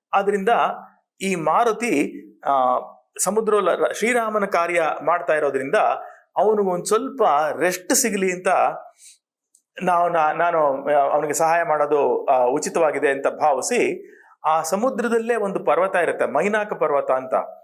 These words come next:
ಆ ಮೈನಾಕನಿಗೆ ಹೋಗಿ ಹೇಳ್ತಾನೆ, "ನೀನು ಹೋಗಿ ಅವನಿಗೆ ಮೇಲೆದ್ದು ನೀನು ಅವನಿಗೆ ರೆಸ್ಟ್ ಕೊಡು" ಅಂತ. ಸರಿ,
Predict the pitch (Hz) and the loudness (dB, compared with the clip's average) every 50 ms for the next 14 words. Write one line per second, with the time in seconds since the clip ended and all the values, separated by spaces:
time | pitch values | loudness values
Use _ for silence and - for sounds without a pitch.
0 | _ _ _ _ _ _ _ _ _ - 165 156 147 143 143 143 160 214 247 254 | _ _ _ _ _ _ _ _ _ 0 0 2 2 0 0 0 -2 0 0 0
1 | 247 226 220 208 196 196 185 214 214 165 143 151 151 127 156 165 165 185 180 143 | 0 0 0 -2 -2 -2 0 0 2 2 2 2 2 0 0 0 2 0 0 0
2 | 131 131 127 131 165 165 - - 135 117 107 - - - - - _ _ _ _ | 0 0 0 0 0 0 0 -2 -2 -2 -4 -6 -8 -14 -20 -20 _ _ _ _
3 | - 160 196 196 190 180 165 156 151 - - - - - - - - - _ _ | -4 -4 -2 0 2 2 0 0 -2 -4 -4 -6 -6 -6 -8 -12 -18 -20 _ _
4 | _ _ _ _ _ _ _ _ _ _ _ _ _ _ _ _ _ - 131 165 | _ _ _ _ _ _ _ _ _ _ _ _ _ _ _ _ _ -2 0 2
5 | 214 202 196 196 175 143 143 - 151 156 170 165 160 156 147 131 120 117 107 - | 2 2 2 2 0 0 0 0 0 0 0 2 2 2 2 2 2 0 -2 -4
6 | - - - _ _ 127 165 196 202 196 180 156 151 202 185 139 127 - - 143 | -10 -16 -20 _ _ 0 0 2 4 2 0 2 2 2 2 2 2 0 -4 -6
7 | 151 165 156 147 143 143 139 139 131 117 135 143 - - - - 190 139 131 135 | -4 -2 0 0 0 0 0 0 2 2 2 0 -2 -4 -2 0 2 2 2 2
8 | 131 120 110 113 101 - - - - _ _ _ _ _ _ _ _ _ _ _ | 0 -2 -2 -4 -6 -6 -6 -12 -20 _ _ _ _ _ _ _ _ _ _ _
9 | _ _ _ _ _ _ _ _ - - 220 214 202 190 170 165 156 147 123 - | _ _ _ _ _ _ _ _ -4 -2 0 0 2 2 2 0 0 -2 -4 -6